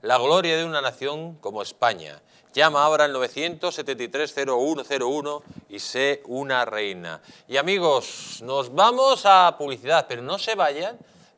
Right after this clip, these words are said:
porque después de publicidad le vamos a contar lo siguiente. ¿Quién es el Garganta Profunda? Atención, ¿quién es el Garganta Profunda que está sacando información privilegiada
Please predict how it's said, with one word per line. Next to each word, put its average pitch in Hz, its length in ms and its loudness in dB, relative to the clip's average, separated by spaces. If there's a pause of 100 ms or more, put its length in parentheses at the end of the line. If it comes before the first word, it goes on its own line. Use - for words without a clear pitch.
porque 120 380 -6
después 113 280 -6
de 190 80 -4
publicidad 135 500 -10
le 104 180 -6
vamos 175 280 -2
a 196 100 -6
contar 104 600 -10 (120)
lo 85 160 -20
siguiente. 98 520 -18
¿Quién 240 260 -6
es - 160 -14
el 180 100 -4
Garganta 175 600 -2
Profunda? 226 640 -12
Atención, 127 800 -8 (320)
¿quién 240 220 -2
es 240 160 -6
el 180 100 -4
Garganta 180 560 0
Profunda 175 680 -12 (460)
que 110 260 -10
está 175 540 -6 (240)
sacando 151 540 -8
información 127 560 -8
privilegiada 151 800 -6